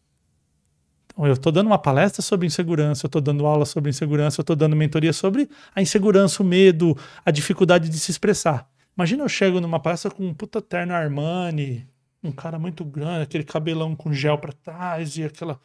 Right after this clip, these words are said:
Tipo, eu crio um distanciamento automático, que pra muitos segmentos é legal. O cara ser, ele parecer ser alguém. Então, quando eu chego pra dar aula,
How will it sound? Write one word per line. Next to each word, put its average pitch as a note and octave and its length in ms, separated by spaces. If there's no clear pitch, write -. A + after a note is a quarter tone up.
Tipo, A#3 240
eu A3 160
crio A3+ 200
um D4 60
distanciamento F3+ 800
automático, D#3 580
que D#4+ 180
pra G3 260
muitos F3+ 600
segmentos D3+ 1080
é A3+ 80
legal. F3 400
O - 40
cara B2+ 260
ser, C#3 640
ele D#3+ 180
parecer D#3+ 680
ser E3 280
alguém. D3+ 260
Então, A3+ 240
quando D4+ 200
eu B3 60
chego G3+ 260
pra F#3+ 140
dar F3+ 120
aula, D3+ 480